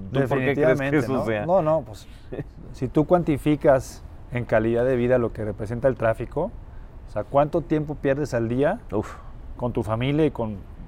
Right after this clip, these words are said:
Speaker 2: mil actividades que puedes hacer? ¿Cuánto estrés te genera?
Speaker 1: Sí, claro.
Speaker 2: Entonces, si eso fue un indicador importante en el estudio, pues sí vería cómo esas ciudades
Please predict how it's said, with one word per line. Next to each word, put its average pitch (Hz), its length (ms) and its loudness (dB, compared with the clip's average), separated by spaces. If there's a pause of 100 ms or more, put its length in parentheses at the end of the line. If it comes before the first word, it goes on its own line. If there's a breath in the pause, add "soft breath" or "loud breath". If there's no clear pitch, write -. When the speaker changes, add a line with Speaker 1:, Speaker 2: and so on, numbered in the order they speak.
(120)
Speaker 2:
mil 143 240 2
actividades 127 380 2
que 117 100 -6
puedes 123 240 -6
hacer? 123 300 -2 (340)
¿Cuánto 131 280 0
estrés 147 360 2
te - 140 -2
genera? 127 520 -2 (200)
Speaker 1:
Sí, 80 60 -8 (200)
claro. - 200 -8
Speaker 2:
Entonces, - 400 -4
si 131 200 2
eso 151 340 4
fue 143 120 -4
un 151 80 -2
indicador 139 380 2
importante 123 480 -4
en 131 80 -4
el 113 100 -4
estudio, 120 240 -2
pues 113 140 -4
sí 139 100 2
vería 131 280 4
cómo 127 220 -4
esas 117 200 -6
ciudades 113 480 0